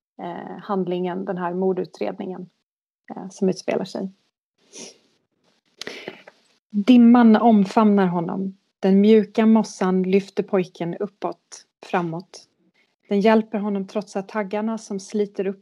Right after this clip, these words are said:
huden och grenarna som sträcker sig efter hans ögon och hår.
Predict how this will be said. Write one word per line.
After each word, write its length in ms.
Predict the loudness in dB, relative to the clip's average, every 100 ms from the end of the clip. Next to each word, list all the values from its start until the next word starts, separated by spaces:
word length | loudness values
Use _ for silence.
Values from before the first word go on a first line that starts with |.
| -6
huden 480 | -6 -6 -8 -8 -8
och 160 | -10 -4
grenarna 580 | -2 0 -2 -4 -4
som 180 | -8 -14
sträcker 480 | -20 -12 -12 -10 -14
sig 300 | -10 -8 -6
efter 280 | -8 -14 -12
hans 200 | -12 -10
ögon 480 | -8 -8 -10 -14 -14
och 60 |
hår. 340 | -12 -12 -12